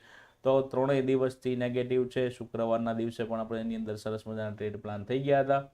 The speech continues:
અને હજી જોવા જઈએ તો અહીંયા પણ ટ્રેડ પ્લાન કરી શકાય છે, હોલ્ડ કરી શકાય છે. છેતાલીસો સુધીનો એનો સપોર્ટ છે, ત્યાં સુધી ક્રૂડ ઓઇલની અંદર મોમેન્ટમ ડાઉન સાઇડમાં કન્ટિન્યુ રહી શકે છે. અપ ડાઉન મોમેન્ટમ કન્ટિન્યુ રહેશે.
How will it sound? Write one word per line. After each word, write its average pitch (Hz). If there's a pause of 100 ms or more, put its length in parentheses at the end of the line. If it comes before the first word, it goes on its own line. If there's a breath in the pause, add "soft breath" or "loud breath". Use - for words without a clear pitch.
(600 loud breath)
અને 123
હજી 131
જોવા 139
જઈએ 139
તો 131
અહીંયા 131
પણ 131
ટ્રેડ 123
પ્લાન 123
કરી 123
શકાય 123
છે, 127
હોલ્ડ 117
કરી 123
શકાય 123
છે. 123
છેતાલીસો 147
સુધીનો 135
એનો 127
સપોર્ટ 120
છે, 123
ત્યાં 120
સુધી 120 (160)
ક્રૂડ 117
ઓઇલની 113
અંદર 113
મોમેન્ટમ 107
ડાઉન 101
સાઇડમાં 104
કન્ટિન્યુ 98
રહી 135
શકે 135
છે. 139 (360 loud breath)
અપ 147
ડાઉન 151
મોમેન્ટમ 143
કન્ટિન્યુ 131
રહેશે. 135